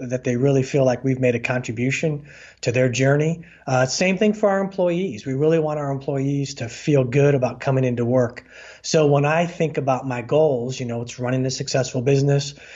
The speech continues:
it's helping clients reach their financial goals, it's helping my employees come to work every day and feel great about their job and their contribution.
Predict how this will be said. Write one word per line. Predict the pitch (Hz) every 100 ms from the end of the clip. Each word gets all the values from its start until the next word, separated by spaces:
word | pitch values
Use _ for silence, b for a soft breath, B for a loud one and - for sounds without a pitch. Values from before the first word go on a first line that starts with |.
| B
it's | - 117
helping | - - 151 151 156
clients | 139 143 143 147 143 127
reach | 131 -
their | 135
financial | - 131 123 131
goals, | 117 127 127 135 135 135 B B B
it's | - 120
helping | - 131 147 143
my | 139 139
employees | 139 147 151 147 180 208 107 -
come | - 143 139
to |
work | 135 151 147
every | 156 151
day | 156 156 143
and | 117
feel | - 143
great | 123 135 139
about | 139 127 117
their | 123
job | 113 127 123
and | 117
their | 120
contribution. | 120 120 113 104 113 117 - 95